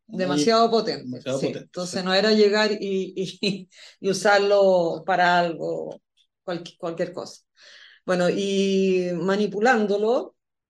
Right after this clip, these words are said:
Speaker 2: eh, de repente me di cuenta, porque en un momento también, igual esto era muy fuerte, ve, si uno rota la pieza, se transforma en un ojo,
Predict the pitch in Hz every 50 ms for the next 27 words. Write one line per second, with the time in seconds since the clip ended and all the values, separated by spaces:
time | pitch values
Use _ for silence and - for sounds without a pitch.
0 | _ _ _ _ _ _ _ _ _ _ _ _ _ - 185 190 175 165 165 165
1 | 160 160 160 156 151 151 143 - - - _ - 175 170 185 170 175 175 185 202
2 | 202 202 208 202 208 208 202 196 185 196 196 196 202 214 208 208 208 214 185 185
3 | - - 196 190 202 208 220 220 220 262 262 254 - 220 208 214 180 175 180 180
4 | 175 208 240 247 220 214 220 240 247 - - _ _ _ _ _ _ _ _ 170
5 | 180 175 185 180 190 185 190 - 202 202 196 196 202 214 214 - - 226 208 180
6 | 156 - - 214 220 214 - - 170 196 196 185 - - - - - 196 196 208
7 | 208 202 196 190 208 226 233 226 226 208 208 214 214 214 214 - _ _ - 180
8 | 180 180 180 180 208 196 196 202 190 - 226 226 240 240 - - - _ _ -
9 | - - - 196 196 185 180 - 220 208 208 214 208 202 190 214 220 - - -
10 | - - -